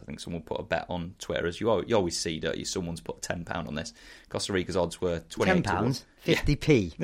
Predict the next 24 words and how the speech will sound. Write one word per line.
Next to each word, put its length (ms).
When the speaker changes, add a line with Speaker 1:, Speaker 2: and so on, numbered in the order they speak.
Speaker 1:
<laughs> 180
Speaker 2:
Someone, 380
someone 220
Speaker 1:
Whatever 0
Speaker 2:
put 100
Speaker 1:
it 40
was. 100
Speaker 2:
ten 180
pound 260
on. 120
I'd 160
appreciate 540
him 100
for 120
having 240
the 60
balls 280
to 100
do 100
it. 140
It's 100
when 180
someone's 280
put, 200